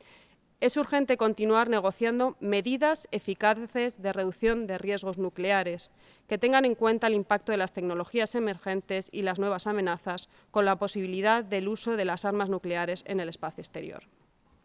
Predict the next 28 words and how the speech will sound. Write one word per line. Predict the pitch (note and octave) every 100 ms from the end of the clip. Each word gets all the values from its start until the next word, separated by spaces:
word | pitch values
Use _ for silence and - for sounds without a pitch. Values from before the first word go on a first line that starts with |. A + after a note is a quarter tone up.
| _ - -
Estas | A#3 G#3+ A3
medidas | G3 G3+ A#3 B3 C#4+
de | A#3
reducción | G#3 G3 G3 G#3 G3+
de | F#3+
riesgos | G3+ G3 F#3
nucleares | G3+ A3 G3+ F#3+ G3 G3+ - - -
deben | G3+ A3 A3
contribuir | G#3 G3 F#3+ F3 F3 G3 C#4+ - - -
a |
incrementar | F#3+ F3+ F3 F3 F#3+
la | F#3
confianza | F#3 F3+ F#3+ F#3+ F#3
entre | F3
los | E3 D#3+
Estados | - F#3+ F#3
parte | - F#3 E3+
del | D#3+
T | D#3+
N | D#3+ D#3
P, | G#3+ A#3+ B3+ _ _ - _ -
fomentar | G#3 G#3 A3 C#4
el | C#4 G#3+
diálogo | G3+ A3 G#3+ F3 E3 -
entre | F#3+ F3
los | E3+
Estados | E3+ G#3+ G#3 G#3+
nucleares | A#3+ F3+ E3+ F3 F3 - -